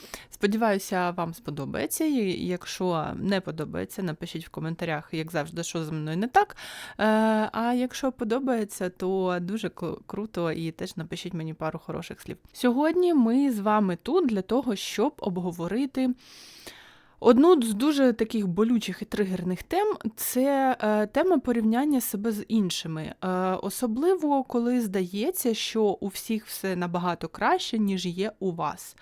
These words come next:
Е, знаю, це дуже поширена штука, коли нам, е, здається, що у всіх краще життя, всі багатші,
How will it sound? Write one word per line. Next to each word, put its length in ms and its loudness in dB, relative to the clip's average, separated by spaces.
Е, 260 2
знаю, 680 2
це 640 -2
дуже 760 0
поширена 680 2
штука, 520 -4
коли 840 4
нам, 540 2
е, 600 -4
здається, 840 -2
що 560 -2
у 60 -6
всіх 380 -2
краще 480 -2
життя, 540 -2
всі 260 -6
багатші, 680 -2